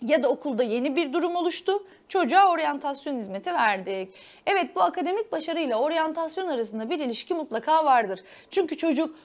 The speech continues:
okula ne kadar hızlı uyum sağlarsa derslerine ve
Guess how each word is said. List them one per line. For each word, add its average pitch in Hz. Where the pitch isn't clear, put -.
okula 302
ne 453
kadar 311
hızlı 233
uyum 208
sağlarsa 185
derslerine 277
ve 311